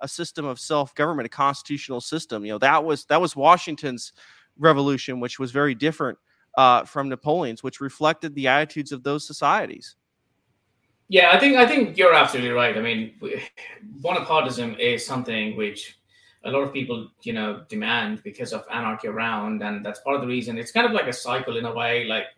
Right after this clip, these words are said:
Speaker 2: where, where the elite cannot control the, the, the order of the society, and then that kind of leads to a, to a strong man. Um, but I think this is a good time to stop before we, uh, we move on to the next episode. But this is what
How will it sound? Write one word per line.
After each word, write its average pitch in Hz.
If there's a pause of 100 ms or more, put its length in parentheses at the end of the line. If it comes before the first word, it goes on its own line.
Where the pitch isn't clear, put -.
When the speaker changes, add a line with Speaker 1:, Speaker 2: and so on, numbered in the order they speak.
(140)
Speaker 2:
where, 104
where 107
the 107
elite 107
cannot 117
control 110
the, 107 (240)
the, 104 (260)
the -
order 113
of 107
the -
society, 123
and 110
then 104
that 104
kind 113
of 101
leads 107
to 110
a, 101
to 107
a 98
strong 107
man. 120 (540)
Um, 151
but 180 (760)
I 208
think 311
this 294
is 285
a 240
good 233
time 208
to 175
stop 170
before 165
we, 147
uh, 131
we 143
move 147
on 147
to 139
the 135
next 139
episode. 135
But 147
this 262
is 262
what 214